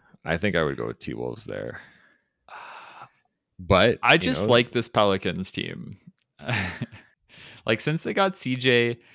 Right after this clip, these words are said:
Speaker 2: I like how their team fits together. I like how they play.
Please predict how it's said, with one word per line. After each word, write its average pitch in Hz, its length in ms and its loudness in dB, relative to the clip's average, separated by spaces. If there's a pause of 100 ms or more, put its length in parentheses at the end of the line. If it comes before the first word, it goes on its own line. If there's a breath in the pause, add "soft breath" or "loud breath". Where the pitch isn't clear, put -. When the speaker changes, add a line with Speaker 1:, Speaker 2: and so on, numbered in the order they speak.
(360 soft breath)
Speaker 2:
I 113 80 4
like 135 240 2
how 170 100 4
their 160 160 4
team 127 260 -2
fits 110 280 -6
together. 98 400 0
I - 20 2
like 113 220 0
how 151 80 0
they 123 160 0
play. 95 720 0